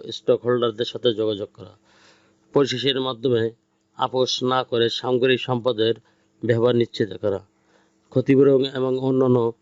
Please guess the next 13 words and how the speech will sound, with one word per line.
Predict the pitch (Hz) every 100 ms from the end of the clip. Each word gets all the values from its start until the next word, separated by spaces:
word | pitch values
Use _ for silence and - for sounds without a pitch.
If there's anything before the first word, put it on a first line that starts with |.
| _
সুবিধাদি, | - 139 135 117 101 104 - _ _ -
বেতন | 113 123 135 127
ছয় | - 131
মাসে, | 131 123 117
প্রফেশনাল | - 123 123 - 135 127
কাল | 117 107
ছিয়াশি | 104 - 123 117 131
হাজার | 123 117
দুইশত | 123 127 123 113 110 _ _ _ 127
আশি | 127 131
টাকা, | 135 110 113 110 _ _ _ _ _ _ _ _
নিশ্চিতকরণ | 120 131 - 131 - 139 127
ভার | 110